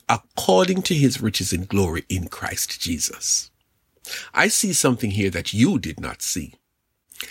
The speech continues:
The unlimited supply of resources that God has belongs to Jesus. So please understand that what Jesus prayed for when he said, "Give us this day our daily bread,"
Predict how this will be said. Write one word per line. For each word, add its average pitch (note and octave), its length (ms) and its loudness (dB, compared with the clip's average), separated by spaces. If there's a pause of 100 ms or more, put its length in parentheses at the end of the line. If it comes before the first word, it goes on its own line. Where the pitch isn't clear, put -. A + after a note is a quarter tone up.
(180)
The C#3 200 4
unlimited E3+ 760 4
supply D3 420 2
of A2 200 2
resources G2+ 640 2
that G2 200 -4
God B2+ 280 4 (120)
has - 380 0 (240)
belongs G2+ 460 2
to G#2+ 100 -2
Jesus. - 720 -2 (560)
So - 160 6
please B3 320 4
understand C#3 680 2
that G#2+ 180 0
what - 220 4
Jesus - 460 0
prayed C3 340 4
for A#2+ 260 4
when A#2 160 4
he A#2 120 4
said, G2 340 0
"Give A2+ 220 4
us G#2+ 160 -2
this D#2 180 -6
day G#2+ 260 0
our F2+ 140 -4
daily A2+ 360 2
bread," D#2+ 300 -4